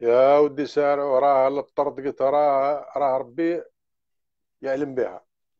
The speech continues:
سارعوا، ارواحوا، تلتقي الناس على الحوار، تلتقي الناس من اجل مشروع نتاع مجتمع، تلتقي الناس في مؤتمر، وحاولوا هو انه تنسوا الاحقاد هذيك والضغائن، وتنظر الناس للمستقبل.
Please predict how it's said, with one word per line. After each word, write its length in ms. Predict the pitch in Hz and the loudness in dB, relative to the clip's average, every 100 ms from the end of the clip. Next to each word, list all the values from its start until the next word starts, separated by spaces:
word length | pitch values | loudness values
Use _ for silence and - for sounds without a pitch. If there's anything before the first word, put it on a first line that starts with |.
| _ _ _ | _ _ _
سارعوا، 680 | _ 147 147 156 160 151 139 - | _ -4 0 2 2 2 0 -4
ارواحوا، 600 | 131 147 156 156 135 151 135 | -6 0 4 4 2 -2 -2
تلتقي 520 | - 120 147 127 139 | -8 -12 -10 -10 -12
الناس 320 | 143 151 - | -12 -10 -8
على 80 | 147 | -10
الحوار، 680 | 135 110 147 147 156 151 131 | -10 -10 -4 0 2 0 -2
تلتقي 500 | - 113 139 - 139 | -12 -16 -14 -12 -14
الناس 380 | 143 143 127 | -12 -12 -12
من 180 | 143 151 | -16 -16
اجل 380 | 143 131 143 147 _ _ _ _ _ | -14 -14 -14 -16 _ _ _ _ _
مشروع 360 | 135 - 131 123 | -16 -10 -6 -6
نتاع 260 | 123 139 | -6 -8
مجتمع، 580 | 135 131 _ 147 156 151 | -8 -14 _ -12 -10 -10
تلتقي 480 | 131 123 - 127 135 | -12 -16 -16 -16 -14
الناس 320 | 139 151 143 | -14 -12 -12
في 140 | - 143 | -12 -12
مؤتمر، 760 | 143 120 - 151 151 151 131 - _ _ _ _ _ - | -10 -12 -10 -10 -8 -8 -10 -16 _ _ _ _ _ -12
وحاولوا 640 | 139 139 - 165 165 170 | -10 -10 -10 -8 -6 -4
هو 240 | 165 165 165 | -2 -2 -4
انه 160 | 165 | -8
تنسوا 440 | 156 156 139 170 156 | -14 -16 -8 -4 -2
الاحقاد 540 | - - - 160 143 | -4 -14 -8 -8 -6
هذيك 260 | 151 151 160 | -8 -10 -10
والضغائن، 760 | 156 135 156 143 151 151 151 | -10 -8 -8 -6 -6 -8 -10
وتنظر 440 | 143 156 147 147 | -12 -12 -10 -8
الناس 360 | 147 151 147 - | -10 -12 -14 -14
للمستقبل. 840 | 147 151 147 - 170 - 147 160 | -14 -12 -14 -10 -10 -8 -8 -8